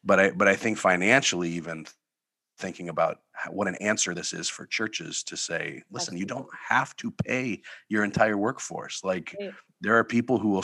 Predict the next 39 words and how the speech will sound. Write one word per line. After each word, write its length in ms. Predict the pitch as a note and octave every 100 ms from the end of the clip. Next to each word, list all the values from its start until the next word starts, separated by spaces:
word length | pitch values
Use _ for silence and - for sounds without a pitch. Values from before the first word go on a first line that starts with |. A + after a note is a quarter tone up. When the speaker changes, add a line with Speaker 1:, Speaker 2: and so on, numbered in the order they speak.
| -
Speaker 1:
step 240 | - G2 -
into 340 | G2+ G2+ E2 D#2
really 400 | F2+ A#2 C#3+ G#2+
meaningful 440 | F#2+ G2+ F#2+ - D#2
jobs, 480 | - A#2 F#2 D#2+
and 140 | - F2
they 60 |
will 120 | F2 F#2+
do 200 | F#2 A2
it 60 |
as 120 | A2
volunteers. 680 | G#2+ A2+ A#2 - - - - _
Speaker 2:
That's 160 | _ -
so 120 | E3+
good. 260 | F3 E3+ F#3 - - -
And, 140 | G#3+ -
and, 160 | A#3
you 60 | A3
know, 60 | F#3
I 60 |
think 220 | F#3+ G3 F#3+ - - -
the 100 | F#3+
main 200 | G3 A3
thing 120 | G3+ E3+
I 120 | F3
hear 180 | F3 E3
from 380 | E3 D#3 E3 - _ -
my 280 | - E3+ E3 - - _
friends 360 | - E3+ E3+ F3+
and 80 | E3
leaders 300 | F3 F3 E3
in 100 | E3
ministry 500 | E3 E3 - E3+ E3+
is 140 | E3+
they 120 | E3 E3+
want 220 | D#3+ E3
to 120 | -
reopen 500 | F3 F#3+ - E3+ E3+
ministries 680 | D#3+ E3 E3+ - G3+ G3+ -